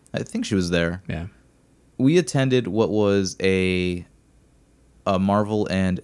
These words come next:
Speaker 1: D C trivia event
Speaker 2: Mm-hmm.
Speaker 1: locally. And
Speaker 2: And we were killing it.
Speaker 1: We were killing it, man. We dom-, it was like a two-part kind of quiz where they had, like, fifteen questions on one side, fifteen
Speaker 2: Yeah.
Speaker 1: on the other. It was very, to me, it was a little bit odd 'cause I'm used to,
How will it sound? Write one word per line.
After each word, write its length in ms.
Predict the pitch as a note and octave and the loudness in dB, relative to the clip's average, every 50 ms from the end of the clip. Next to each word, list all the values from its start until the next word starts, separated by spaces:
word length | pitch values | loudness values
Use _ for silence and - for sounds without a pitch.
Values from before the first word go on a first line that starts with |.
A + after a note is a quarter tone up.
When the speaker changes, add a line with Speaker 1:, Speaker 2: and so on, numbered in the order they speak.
| - - | -10 -6
Speaker 1:
D 200 | F2+ G2+ G2+ G2 | -2 -2 0 0
C 500 | F#2+ - - G2 F#2+ F#2 F2+ F2+ F2 - - _ _ | -2 -2 -2 0 0 0 0 -2 -4 -8 -12 _ _
trivia 400 | - - A#2 G2+ F2 F2+ F2 E2+ | -2 2 2 2 2 2 0 0
event 340 | E2 E2 E2+ F2 F2 - - - | 0 -2 -4 -6 -8 -10 -8 -6
Speaker 2:
Mm-hmm. 420 | - F2+ F2+ F#2+ A#2 G#2 G2 F#2+ G#2+ - _ _ - | -4 -4 -4 -2 -2 -2 -2 -2 -2 -6 _ _ 2
Speaker 1:
locally. 560 | G#2 G2+ G2 - - F2+ F2+ F2 E2+ F2 - - _ _ _ _ _ _ - _ _ _ _ _ _ _ | 2 2 2 0 -4 -4 -4 -6 -8 -10 -12 -18 _ _ _ _ _ _ -20 _ _ _ _ _ _ _
And 440 | A#2+ B2 B2 B2 B2 A#2+ A#2 A2+ - - _ _ _ _ _ _ _ _ _ _ _ _ _ _ _ _ | 2 4 4 4 4 2 0 -4 -8 -12 _ _ _ _ _ _ _ _ _ _ _ _ _ _ _ _
Speaker 2:
And 100 | - G#2+ | -2 0
we 80 | B2+ E3+ | 2 2
were 80 | G3+ G3+ | 2 0
killing 300 | - B3+ D#4 C4+ - - | -2 -4 -4 -4 -6 -8
it. 60 | - _ _ _ | -10 _ _ _
Speaker 1:
We 140 | - F#3 C#4+ | 0 2 2
were 100 | E4+ - | 2 0
killing 480 | - - - G2+ G#2+ A#2+ D3+ C#3+ G#2+ | -2 -6 -4 0 2 2 4 4 2
it, 80 | F#2 E2+ | 2 0
man. 260 | F2 F2+ F2 F2+ F#2+ | 0 0 0 0 0
We 80 | B2+ E3+ | 0 -2
dom-, 300 | C3 - G2+ G#2+ A2+ A2+ | 0 2 2 2 4 2
it 40 | C3 | 2
was 100 | E3 G3 | 0 0
like 120 | G3+ E3+ | 0 -2
a 60 | C#3+ | -2
two-part 640 | - - - F3+ F#3+ F#3 - - E3+ E3 E3 - - | -4 -4 -4 -4 -4 -4 -2 -2 0 0 0 -4 -6
kind 240 | - - D3 C#3+ C#3 | -6 -4 -2 0 0
of 160 | C3+ A2 - | -2 -4 -4
quiz 480 | - - - A#2 A#2 G2 F2+ F2+ E2+ F2 | -12 -10 -2 2 4 4 4 2 0 0
where 100 | F#2+ F#2 | 0 0
they 80 | F#2 F#2+ | 0 0
had, 140 | G2 F#2+ F2+ | 0 0 -2
like, 180 | F#2 F2+ E2+ - | -2 -4 -4 -6
fifteen 340 | - C3+ C3 - C#3 B2+ A#2+ | -8 -8 -6 -4 -6 -6 -2
questions 340 | - B2 A#2+ - G#2+ G2 | -2 -2 -2 -2 -2 -2
on 140 | F#2 F2 F#2 | -2 0 0
one 160 | A2+ D3+ D#3+ | 0 0 0
side, 400 | - - - D3 C#3+ C#3+ C#3+ C3+ - | -2 -4 -4 -4 -2 -2 -4 -4 -2
fifteen 300 | - B2+ F2+ F2+ F2+ A2 | -2 -2 0 0 0 0
Speaker 2:
Yeah. 80 | G#2 | 0
Speaker 1:
on 80 | F#2+ F#2 | 0 0
the 100 | F2+ G2 | 0 2
other. 500 | B2 C#3+ C3+ D3 C#3+ C#3+ C#3 C#3 C#3 C#3 | 0 2 2 2 2 2 2 2 0 0
It 40 | C3 | -2
was 140 | B2+ B2 - | -2 -6 -6
very, 300 | - G3+ F3+ C#3 A2+ - - - - - - | -6 -4 -4 -4 -4 -6 -12 -20 -20 -6 -4
to 80 | - | 0
me, 100 | G3+ A#3 F3+ | 2 4 4
it 40 | B2 | 4
was 100 | G#2+ F#2+ | 4 4
a 40 | |
little 120 | G2+ G2+ F#2+ | 2 2 2
bit 140 | F#2 F2+ F2+ | 2 0 0
odd 200 | F2+ F#2 F2+ F2+ | 0 0 -2 -2
'cause 120 | - F#2 | -2 -2
I'm 140 | F#2+ F#2 G2 | -2 0 0
used 160 | G2 F#2+ - | -2 -2 -2
to, 280 | - F#2 F2+ F2+ F2 | -4 -2 0 0 -2